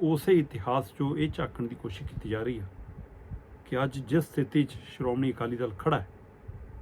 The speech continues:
ਤੇ ਜੋ ਕੁਛ ਉਹਨਾਂ ਦੇ ਰਾਜ ਭਾਗ 'ਚ ਵਾਪਰਿਆ, ਉਹ ਸਾਰੇ ਘਟਨਾਕ੍ਰਮਾਂ ਦੇ ਲਈ ਕੀ ਗੁਨਾਹਾਂ ਦੀ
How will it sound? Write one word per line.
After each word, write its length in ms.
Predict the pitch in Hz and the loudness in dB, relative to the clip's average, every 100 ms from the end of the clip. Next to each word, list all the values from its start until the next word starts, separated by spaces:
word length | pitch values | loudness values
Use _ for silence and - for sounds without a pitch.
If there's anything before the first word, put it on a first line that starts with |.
| - - - - - - - - - | -14 -14 -16 -18 -20 -20 -16 -14 -6
ਤੇ 140 | 131 | -2
ਜੋ 260 | 113 120 160 | 2 6 8
ਕੁਛ 260 | 156 156 156 | 8 4 6
ਉਹਨਾਂ 200 | 151 156 | 4 4
ਦੇ 160 | 143 | 2
ਰਾਜ 260 | 123 127 123 - | 4 4 2 2
ਭਾਗ 180 | 123 | 2
'ਚ 160 | 104 - | 0 0
ਵਾਪਰਿਆ, 460 | 113 110 147 117 98 - - - - - - - - - - - - - - - - - - - - | 2 4 6 4 4 -8 -18 -20 -20 -20 -20 -20 -20 -18 -14 -14 -12 -14 -14 -16 -18 -20 -20 -20 2
ਉਹ 120 | 165 | 4
ਸਾਰੇ 360 | 151 - 185 185 | 4 2 4 4
ਘਟਨਾਕ੍ਰਮਾਂ 640 | 180 127 127 127 127 127 123 | 2 0 -2 0 0 2 2
ਦੇ 100 | 117 | 2
ਲਈ 220 | 104 123 98 - - - - - - - - - - - - - - - - - | 4 4 4 -10 -20 -20 -20 -20 -18 -16 -16 -18 -20 -18 -14 -12 -14 -16 -18 -2
ਕੀ 140 | 139 | 0
ਗੁਨਾਹਾਂ 480 | 120 131 120 98 131 | 0 0 0 2 4
ਦੀ 260 | 131 135 | 4 4